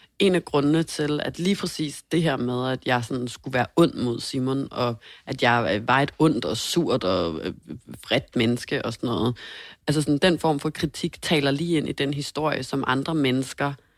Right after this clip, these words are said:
har fortalt om mig nærmest hele mit liv. Altså lige siden, at jeg var...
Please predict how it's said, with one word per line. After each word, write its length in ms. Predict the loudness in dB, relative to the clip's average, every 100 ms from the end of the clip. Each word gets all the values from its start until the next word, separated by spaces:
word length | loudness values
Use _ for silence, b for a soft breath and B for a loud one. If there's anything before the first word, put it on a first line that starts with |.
| _
har 140 | -2
fortalt 480 | -2 -4 -2 -2 -2
om 100 | -2
mig 340 | 0 0 0 0
nærmest 320 | 0 -2 0
hele 220 | 2 2
mit 200 | 0 -2
liv. 220 | -6 -6 -8 -4
Altså 160 | -2
lige 180 | 0 -2
siden, 260 | 2 2 2
at 140 | 2
jeg 140 | 2 2
var... 260 | 0 -2